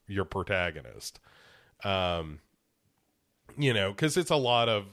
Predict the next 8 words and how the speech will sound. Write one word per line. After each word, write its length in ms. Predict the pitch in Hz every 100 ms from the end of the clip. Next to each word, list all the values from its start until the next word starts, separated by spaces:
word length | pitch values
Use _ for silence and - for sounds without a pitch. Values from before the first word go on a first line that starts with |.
| 110
you 420 | 135 147 190 180
know, 340 | 110 123 156 151
obviously 420 | 156 131 117 113
this 240 | 101 98 -
was 120 | 90
filmed 380 | 98 90 90 -
at, 400 | 95 87 82 80 - _ _ _ _ _ _ -
uh, 460 | 92 85 80 76